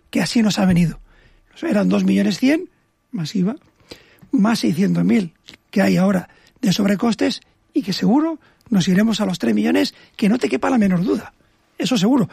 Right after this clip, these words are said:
porque ya vemos lo que pasa con todas las obras. Entonces, este tipo de cosas, ¿no? El cincuenta por ciento y se da por satisfecho. Yo creo que, ¿cuál es el límite entonces? ¿El treinta por ciento no se daría por satisfecho? ¿Es el cincuenta por ciento sí?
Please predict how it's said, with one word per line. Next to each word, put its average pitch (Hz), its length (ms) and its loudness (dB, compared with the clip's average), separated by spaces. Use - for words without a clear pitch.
porque 180 220 -2
ya 196 120 2
vemos 202 340 -2
lo - 80 -4
que 185 120 0
pasa 214 340 -2
con 202 180 0
todas 196 200 2
las 165 160 -8
obras. 156 320 -10
Entonces, - 440 0
este 277 200 0
tipo 285 220 0
de 254 100 0
cosas, 247 300 -2
¿no? 302 80 0
El 262 80 0
cincuenta 269 340 -2
por 240 140 -2
ciento 277 280 0
y 277 40 0
se 214 140 -4
da 240 100 -2
por 247 140 -2
satisfecho. 190 600 -2
Yo 208 140 -2
creo 208 200 2
que, 208 260 0
¿cuál 196 200 2
es 208 160 -2
el 196 80 0
límite 208 320 2
entonces? 190 540 -6
¿El 190 340 0
treinta 240 320 0
por 233 140 -4
ciento 262 240 0
no 254 100 2
se 240 100 -2
daría 240 200 0
por 214 120 -4
satisfecho? 247 520 -2
¿Es 214 200 0
el 226 80 2
cincuenta 247 340 0
por 226 140 -2
ciento 233 260 0
sí? 349 240 -2